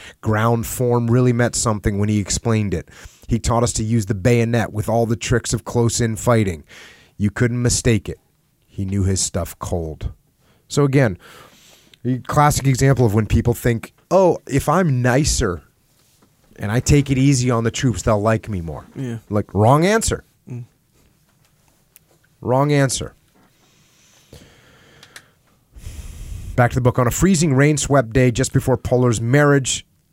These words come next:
Speaker 1: the class of nineteen thirty-seven had an uncomfortable experience with him on the drill field. They wore nor-,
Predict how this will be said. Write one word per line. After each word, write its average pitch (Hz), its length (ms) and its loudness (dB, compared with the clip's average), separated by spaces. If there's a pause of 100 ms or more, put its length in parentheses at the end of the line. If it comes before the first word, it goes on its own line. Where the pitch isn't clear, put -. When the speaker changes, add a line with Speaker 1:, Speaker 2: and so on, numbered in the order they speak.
(180)
Speaker 1:
the 104 60 -10
class 123 360 0
of 95 240 -6
nineteen 117 500 -4
thirty-seven 110 600 -2
had 104 160 -2
an 104 160 -6
uncomfortable 120 640 -4
experience 113 540 -4
with 110 160 -2
him 104 180 -2
on 101 80 -4
the 104 80 -4
drill 110 240 2
field. 85 340 -6 (480)
They 131 280 4
wore 135 360 2
nor-, 123 380 0